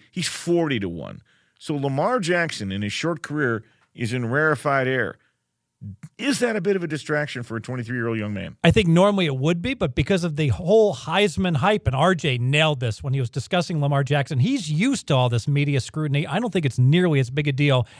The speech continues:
Speaker 2: as it would be for any other twenty-three-year-old quarterback.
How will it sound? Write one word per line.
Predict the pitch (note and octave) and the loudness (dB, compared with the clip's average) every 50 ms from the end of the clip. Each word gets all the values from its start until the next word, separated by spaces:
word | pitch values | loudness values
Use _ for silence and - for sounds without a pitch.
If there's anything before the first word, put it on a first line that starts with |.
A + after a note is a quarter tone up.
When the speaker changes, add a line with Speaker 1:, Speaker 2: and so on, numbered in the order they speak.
| - | -4
Speaker 2:
as | C3 B2+ A#2+ C3 | -2 -2 -2 -2
it | C3+ | -2
would | C#3 D3+ D#3 C#3 | -2 -2 -2 0
be | B2+ D3 C3+ | 0 0 0
for | A2+ - C#3 C3+ | 0 -2 -6 -4
any | C#3 D3 D#3+ D3 | 0 0 2 4
other | D#3 F3+ F#3 D#3 B2+ | 4 4 4 2 2
twenty-three-year-old | A2 - - C#3 B2+ B2 A2 - C3+ B2 A#2 A2+ A2 G#2 G2+ - | 4 4 4 4 4 2 0 -2 -2 -2 -2 0 0 -2 -2 -2
quarterback. | - A#2+ A#2 A2 A2 G2+ G#2 F#2+ F#2+ - - | -2 -2 -2 -2 -4 -6 -8 -12 -14 -18 -20